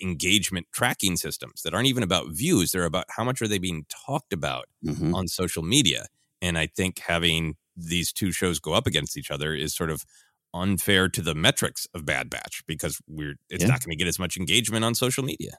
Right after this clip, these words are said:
Speaker 2: Yeah, it, it, it's, it's playing behind the eight ball, uh, without a doubt. And, uh, well, we'll, we'll do our best to tweet it out <laughs> and get those Bad Batch hashtags, hashtag Gonky,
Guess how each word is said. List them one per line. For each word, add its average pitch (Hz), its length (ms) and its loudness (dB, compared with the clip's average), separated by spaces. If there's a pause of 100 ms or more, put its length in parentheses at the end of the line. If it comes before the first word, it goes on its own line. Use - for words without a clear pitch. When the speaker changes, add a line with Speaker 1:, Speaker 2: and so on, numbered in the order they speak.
(240)
Speaker 2:
Yeah, 127 180 6 (120)
it, - 140 0
it, 76 220 2
it's, - 240 0
it's 87 220 0
playing 104 320 4
behind 95 280 6
the 82 60 4
eight 85 180 2
ball, 78 380 2
uh, 76 220 -2 (260)
without 85 500 -2
a 80 40 -4
doubt. 76 280 -2 (120)
And, 73 300 -6
uh, 73 220 -4
well, 123 180 6
we'll, 127 220 8
we'll 151 200 10
do 147 180 10
our 135 120 8
best 85 360 0
to - 60 -12
tweet 117 280 6
it 85 80 8
out 67 220 0 (360)
<laughs> 127 260 2
and 117 140 8
get 117 220 2
those 123 300 4
Bad 98 300 4
Batch 110 240 6
hashtags, 92 640 0 (360)
hashtag 101 520 6
Gonky, 82 460 0